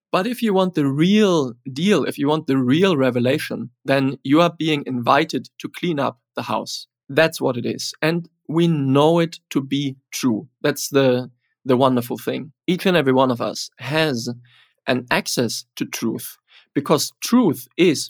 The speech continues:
who we are. Truth is an essential quality of the soul. Our soul is loving awareness. It is the truth that annihilates every mental construct, every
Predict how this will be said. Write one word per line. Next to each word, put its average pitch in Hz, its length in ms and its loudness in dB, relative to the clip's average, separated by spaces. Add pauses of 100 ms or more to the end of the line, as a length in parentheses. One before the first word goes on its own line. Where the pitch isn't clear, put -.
(120)
who 208 120 0
we 147 460 -2
are. 151 320 2 (320)
Truth 214 420 -4
is 139 160 -2
an 143 180 -2
essential 170 520 -2
quality 156 420 0
of - 160 -8
the 117 80 -10
soul. 131 500 -2 (220)
Our 180 240 4
soul 175 380 0
is 127 240 -8
loving 151 560 0 (120)
awareness. 131 760 -2 (220)
It 143 120 0
is 165 380 0
the 131 180 0
truth 175 520 -2 (100)
that 123 220 0 (160)
annihilates 135 960 0
every 180 580 2
mental 143 400 -2
construct, 131 800 -4
every 160 580 2